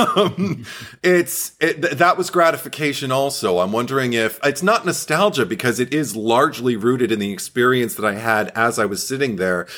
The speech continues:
It's almost like stealing time, you know, being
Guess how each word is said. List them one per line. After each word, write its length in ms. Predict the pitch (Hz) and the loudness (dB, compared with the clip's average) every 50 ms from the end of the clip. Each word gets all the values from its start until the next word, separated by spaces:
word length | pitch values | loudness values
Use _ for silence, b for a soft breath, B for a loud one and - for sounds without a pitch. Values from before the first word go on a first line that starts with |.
| B B | B B
It's 160 | - - - | -6 0 2
almost 320 | 135 139 147 147 143 - 127 | 2 2 2 0 -2 0 2
like 200 | 120 113 95 - | 2 2 2 0
stealing 680 | - - - - - 123 127 147 143 131 127 117 107 | -4 -6 -8 -6 -4 0 2 2 2 2 0 -2 -2
time, 680 | - - - 120 117 113 107 95 85 78 78 - - - B B B B B | -4 -4 -2 0 2 2 2 2 0 -4 -8 -12 -16 -18 B B B B B
you 80 | B 113 | B -4
know, 140 | 117 120 117 | -2 -2 0
being 200 | 104 135 127 131 | 0 0 -2 -2